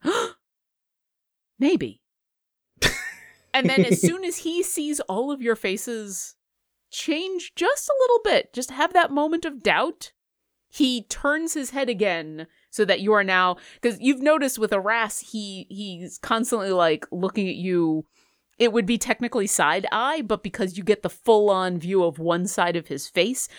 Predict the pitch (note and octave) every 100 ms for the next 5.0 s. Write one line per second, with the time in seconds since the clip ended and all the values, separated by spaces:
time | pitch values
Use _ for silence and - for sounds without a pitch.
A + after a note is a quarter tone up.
0 | - - A3 E3+ F#3 F3+ F3+ F#3+ E3 D3+
1 | - - - D#3+ C#3 - A#3 D4 - -
2 | - - G3 F#3+ E3+ D#3 C4 C#4 C4 A3+
3 | G3 F3 F#3+ D#3+ E3 D#3 E3+ D3+ C#3+ -
4 | _ - G#3 F#3+ F3 E3 C#3 B2 C#3+